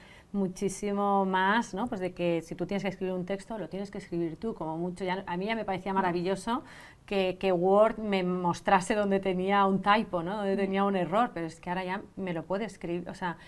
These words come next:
Speaker 1: ¿cómo podemos favorecer? Y es verdad, o crees tú, ¿no? Pues que va a desa-, van a desaparecer muchas profesiones, esto va a suponer un problema social, ¿no? Son dos preguntas distintas, pero se las
Speaker 2: Mm.
Speaker 1: podemos abordar.
Speaker 2: Claro, yo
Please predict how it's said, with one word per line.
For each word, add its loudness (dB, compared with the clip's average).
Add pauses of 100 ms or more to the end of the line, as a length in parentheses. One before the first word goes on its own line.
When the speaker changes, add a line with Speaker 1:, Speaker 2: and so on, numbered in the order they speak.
(260)
Speaker 1:
¿cómo 0
podemos -4
favorecer? -2 (400)
Y 0
es -2
verdad, 2 (160)
o 0
crees 2
tú, 0
¿no? -2
Pues -10
que -2
va 4
a 4
desa-, -2
van 0
a 4
desaparecer -2
muchas -4
profesiones, -4
esto -4
va 2
a 2
suponer -4
un -2
problema 0
social, -6
¿no? -10
Son -14
dos -8
preguntas -6
distintas, -10
pero -8
se -12
las -10
Speaker 2:
Mm. -4
Speaker 1:
podemos -8
abordar. -6 (680)
Speaker 2:
Claro, 0
yo 2